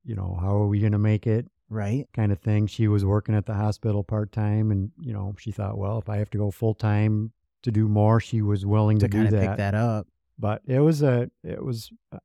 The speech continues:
Speaker 1: you know, I'm very thankful that the Lord provided because it wasn't very long before I had some income
Speaker 2: Got you.
Speaker 1: to be able to support the family and just started looking at what does consulting look like and just went for it full, full on.
Speaker 2: Mm-hmm.
Speaker 1: You
Speaker 2: And
Speaker 1: know,
Speaker 2: once
Speaker 1: just
Speaker 2: you
Speaker 1: jumped right into it,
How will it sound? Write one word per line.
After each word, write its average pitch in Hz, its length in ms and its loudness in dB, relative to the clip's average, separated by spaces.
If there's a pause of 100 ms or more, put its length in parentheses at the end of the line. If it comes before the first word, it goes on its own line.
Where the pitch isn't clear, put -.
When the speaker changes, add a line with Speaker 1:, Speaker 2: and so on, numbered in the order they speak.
(140)
Speaker 1:
you 143 80 -8
know, 120 80 -8
I'm 110 80 -6
very 123 220 4
thankful 117 420 0
that 98 160 -2
the 104 80 -4
Lord 101 320 0
provided 85 540 -4
because 87 280 -8
it 92 140 -4
wasn't 110 320 0
very 107 200 4
long 98 360 0
before 92 320 -2
I 92 80 -4
had 95 220 -4
some 98 160 0
income 90 520 -2 (160)
Speaker 2:
Got 107 340 -8
you. 117 100 -6
Speaker 1:
to 110 100 -2
be 104 160 2
able 98 200 0
to 95 100 -2
support 101 440 -4
the 101 80 -6
family 95 480 0
and 95 140 0
just 92 100 -4
started 92 380 -4
looking 92 340 -2
at 92 220 -4
what 98 200 -6
does 90 220 -8 (200)
consulting 98 600 0
look 95 220 -4
like 92 340 -4
and 90 240 -2 (380)
just - 220 -4
went 101 240 0
for 98 260 0
it - 120 -6 (120)
full, 101 540 2 (100)
full 98 240 -2
on. 95 240 -4
Speaker 2:
Mm-hmm. 113 380 -4
Speaker 1:
You 107 60 -6 (280)
Speaker 2:
And 110 140 -2
Speaker 1:
know, 101 60 0
Speaker 2:
once 127 200 4
Speaker 1:
just - 80 -6
Speaker 2:
you 110 80 4
Speaker 1:
jumped 104 160 2
right 101 160 2
into 92 280 2
it, - 100 -8